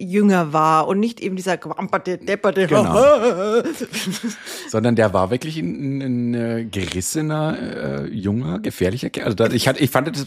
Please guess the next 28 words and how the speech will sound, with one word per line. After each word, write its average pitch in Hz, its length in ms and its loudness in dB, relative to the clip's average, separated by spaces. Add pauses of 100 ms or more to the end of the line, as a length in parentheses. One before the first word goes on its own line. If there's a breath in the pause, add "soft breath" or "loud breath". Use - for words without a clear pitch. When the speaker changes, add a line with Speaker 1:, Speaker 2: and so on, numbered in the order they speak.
(140)
Speaker 2:
Gefahr 180 400 2
brachte 92 340 -2
das, 90 160 -4
Speaker 1:
Ja. 143 140 4
Speaker 2:
finde 95 100 -2
ich - 80 -6
irgendwie, 90 220 -2
dass 101 120 2
der 113 100 2
eben 113 120 4
nicht 180 320 2
irgend 95 140 -6
so 95 80 0
ein 90 480 -4
Speaker 1:
Ja. 180 120 -6
Speaker 2:
blöder 101 300 6
alter 95 380 2
Depp - 340 -4
Speaker 1:
Der - 80 2 (120)
ist 240 60 2
Speaker 2:
ist. - 20 6
Speaker 1:
sondern 285 200 4
so 262 120 2
ein 302 160 2
richtig 320 560 -2
schmieriger 294 680 -2
Speaker 2:
Ja. 247 140 2
Speaker 1:
Schnösel. 226 680 2